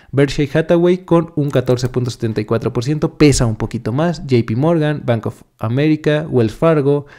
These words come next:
Charles Schwab, Goldman Sachs, S and P Global, Morgan Stanley, este me parece que no estaba en el E T F anterior, BlackRock y Chubb,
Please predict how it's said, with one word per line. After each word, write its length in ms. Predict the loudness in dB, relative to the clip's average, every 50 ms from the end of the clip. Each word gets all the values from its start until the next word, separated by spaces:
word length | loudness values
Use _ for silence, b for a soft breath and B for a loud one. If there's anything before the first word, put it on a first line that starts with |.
| B B B B B B
Charles 300 | 2 2 2 2 0 0
Schwab, 340 | 2 2 4 4 2 0 -4 -10 -14 -14 -18 -20 _ -4
Goldman 360 | -2 0 0 0 -2 -2 -2
Sachs, 380 | 0 2 2 2 2 -2 -6 -18 _ _ _ _ _ -2
S 140 | -2 0 0
and 120 | -2 -2
P 100 | -2 -2
Global, 480 | 2 2 4 4 6 4 4 2 0 -2
Morgan 360 | -2 0 2 2 2 2 0
Stanley, 680 | 0 -2 -2 -2 0 0 0 2 0 0 0 -2 -6 _ _ _ _ -16
este 420 | -12 -6 -4 -2 0 0 -2 -2 -6 -14 _ _ -12
me 100 | -8 -6
parece 220 | -6 -6 -6 -6
que 100 | -8 -8
no 80 | -8 -6
estaba 240 | -6 -4 -4 -4
en 60 | -4 -4
el 120 | -4 -4
E 80 | -4 -2
T 120 | -2 -2
F 120 | -2 -2
anterior, 420 | -2 -4 -2 0 0 2 2 2 0
BlackRock 580 | 2 2 2 2 2 2 0 0 -2 -2 -2 0
y 240 | 0 0 0 -2 -4
Chubb, 380 | -4 -2 -2 -2 -4 -8 -18